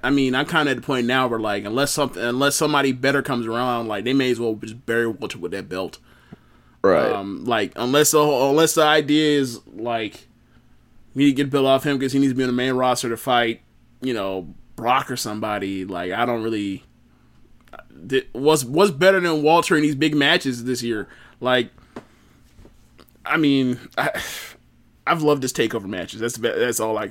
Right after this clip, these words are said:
Speaker 1: I really have to say. Like, I, I really love them. Um, yeah, I mean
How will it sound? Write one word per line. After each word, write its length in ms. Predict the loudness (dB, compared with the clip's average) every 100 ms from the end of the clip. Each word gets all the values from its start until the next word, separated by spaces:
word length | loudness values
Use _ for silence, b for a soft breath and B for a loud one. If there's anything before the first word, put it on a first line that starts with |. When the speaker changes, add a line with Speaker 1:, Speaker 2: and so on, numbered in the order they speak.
| -10
Speaker 1:
I 100 | -10
really 240 | -8 -6 -8
have 100 | -8
to 40 |
say. 180 | -8 -8
Like, 160 | -6 -6
I, 40 |
I 20 | -6 -8
really 340 | -10 -10 -12 -10
love 180 | -14 -16
them. 140 | -20 b b b -6
Um, 500 | 0 2 2 0 -2 -10 -20 -20 -20 -20 -20 _ -20 _ -20 -6
yeah, 140 | 2 2
I 60 |
mean 360 | 4 2 2